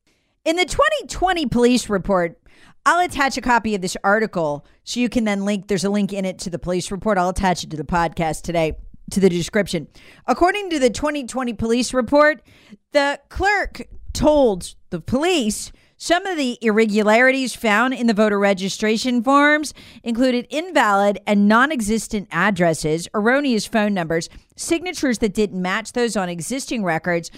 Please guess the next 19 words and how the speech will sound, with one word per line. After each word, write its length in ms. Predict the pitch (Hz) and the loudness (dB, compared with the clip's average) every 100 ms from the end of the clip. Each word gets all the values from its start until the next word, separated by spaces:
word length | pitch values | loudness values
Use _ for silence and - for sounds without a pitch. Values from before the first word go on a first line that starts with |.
| - - | -20 -2
and 140 | 220 | 2
numerous 400 | 277 330 311 285 | 2 2 2 0
forms 440 | - 240 254 294 247 | 0 0 0 0 -2
that 180 | 233 | -2
seemed 260 | - 240 233 | 0 -2 -2
to 60 | 208 | -2
be 140 | 214 | -2
filled 280 | 202 247 233 | 2 2 6
out 320 | 226 262 294 - | 6 4 0 -4
and 180 | 220 202 | -6 -4
signed 400 | 226 196 202 190 | -2 -2 -2 0
by 140 | 208 | 0
the 100 | 214 | 0
same 320 | - 190 170 | -2 -2 -2
hand. 600 | 175 247 262 202 147 - - - - | 0 2 2 0 -4 -12 -20 -20 -10
Liberal 400 | 262 403 539 508 | 0 2 4 4
fact 420 | - 262 247 254 - | 2 2 4 2 0
checkers 560 | 294 269 302 311 247 - | -2 2 2 2 -4 -12
have 200 | 214 285 | -8 -8